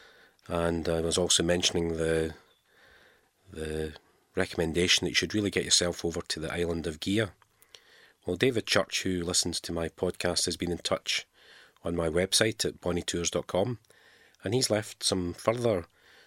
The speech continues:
uh, really valuable information that I wanted to share with you. He says that, uh, going over to Gigha is fantastic, and that if you go to the Queen's Beach,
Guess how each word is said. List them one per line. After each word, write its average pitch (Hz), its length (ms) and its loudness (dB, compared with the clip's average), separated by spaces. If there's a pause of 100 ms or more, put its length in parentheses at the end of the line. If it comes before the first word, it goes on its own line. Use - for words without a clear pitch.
(380)
uh, 87 200 -12
really 131 180 4
valuable 92 400 2
information 90 500 2
that 80 80 0
I 85 40 -4
wanted 90 320 -2
to - 80 -2
share 90 260 0
with 92 220 -2
you. 131 80 -2 (920)
He 127 160 -2
says 101 320 4
that, - 320 -2
uh, 82 280 0
going 98 200 2
over 87 140 2
to - 160 -4
Gigha 87 400 0
is - 420 2
fantastic, - 680 -4 (520)
and 82 120 -4
that - 80 -2
if - 180 -6
you 87 280 0
go 104 180 -2
to - 160 0
the 85 120 -2
Queen's 101 380 2
Beach, - 400 0